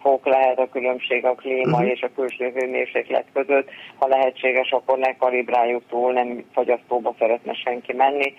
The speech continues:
Speaker 1: és
Speaker 2: Mhm.
Speaker 1: mondom, nagyon kell arra figyelni, hogy utána ne ideggyulladásokat szedjünk össze.
Speaker 2: Tehát
Speaker 1: Nagyon fontos
Speaker 2: igen, bocsánat.
Speaker 1: még az is, hogy, hogyha, ha mondjuk strandra mennek, akkor megfelel, ha lehet árnyékot keresni, és ne kint feküdni a tűzőnapon.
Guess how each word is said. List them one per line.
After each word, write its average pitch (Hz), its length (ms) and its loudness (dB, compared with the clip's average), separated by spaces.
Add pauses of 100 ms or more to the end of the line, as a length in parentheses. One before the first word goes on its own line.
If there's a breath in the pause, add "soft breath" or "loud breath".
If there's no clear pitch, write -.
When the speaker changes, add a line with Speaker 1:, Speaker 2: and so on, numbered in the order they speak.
(260 loud breath)
Speaker 1:
és 135 220 0
Speaker 2:
Mhm. 127 200 -6
Speaker 1:
mondom, 131 260 0
nagyon 127 280 2
kell 117 200 0
arra 120 260 4
figyelni, 120 580 0
hogy 120 280 0
utána 123 380 0
ne 117 120 0
ideggyulladásokat 110 1200 0
szedjünk 107 400 -6
össze. - 360 -6 (360 loud breath)
Speaker 2:
Tehát - 180 4
Speaker 1:
Nagyon 160 140 2
fontos 147 240 2
Speaker 2:
igen, 139 160 4 (120)
bocsánat. 135 300 2
Speaker 1:
még 139 100 2
az 135 100 -2
is, 135 220 -4
hogy, 127 180 0 (140)
hogyha, 131 680 2 (240 loud breath)
ha 143 120 -2
mondjuk 139 360 -2
strandra 147 540 2
mennek, 127 380 0
akkor 143 240 0
megfelel, 139 440 0
ha 139 80 2
lehet 139 300 4
árnyékot 123 680 2
keresni, 113 580 -2 (200 loud breath)
és 135 180 -8
ne 147 200 0
kint 131 340 -4
feküdni 127 420 -2
a 120 140 0
tűzőnapon. 117 800 -2